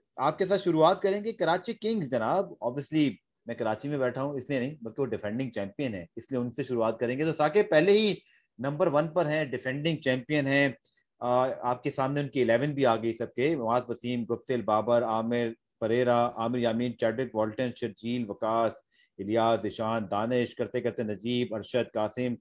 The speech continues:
अब्बास, नूर, मोहम्मद हारिस। So, एक चीज़ तो वाजे है, अ, साकिब, कि ये एक छुपी रुस्तम किस्म की टीम है भाई। इनकी इलेवन जो है ना, वो आप ऐसे करके नहीं पिक कर सकते कि इनके अंदर ये पिक होंगे। इनके पास कुछ छुपे रुस्तम प्लेयर हैं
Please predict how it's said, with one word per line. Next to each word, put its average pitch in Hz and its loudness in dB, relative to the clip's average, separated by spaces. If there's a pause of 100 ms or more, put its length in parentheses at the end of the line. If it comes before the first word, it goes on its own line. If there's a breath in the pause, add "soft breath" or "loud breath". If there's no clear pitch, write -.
(280)
अब्बास, 113 2
नूर, 123 -2
मोहम्मद 113 -2
हारिस। 113 2 (840 soft breath)
So, 208 6
एक 220 4
चीज़ 220 0
तो 220 4
वाजे 165 4
है, 156 2 (640)
अ, 113 -4
साकिब, 190 -4
कि 208 -2
ये 202 2
एक 220 -2
छुपी 208 -2
रुस्तम 170 -2
किस्म 202 -4
की 175 2
टीम 131 0
है 143 0
भाई। 131 0
इनकी 202 -4
इलेवन 151 4
जो 160 2
है 147 2
ना, 196 -2
वो 208 4 (220 soft breath)
आप 151 -4 (880)
ऐसे 143 -2
करके 190 2
नहीं 220 2
पिक 175 -4
कर 156 2
सकते 127 -2
कि 135 -2
इनके 139 0
अंदर 143 2
ये 147 2
पिक 135 -2
होंगे। 120 0
इनके 151 -4
पास 196 2
कुछ 214 0
छुपे 190 0
रुस्तम 170 0
प्लेयर 156 2
हैं 151 0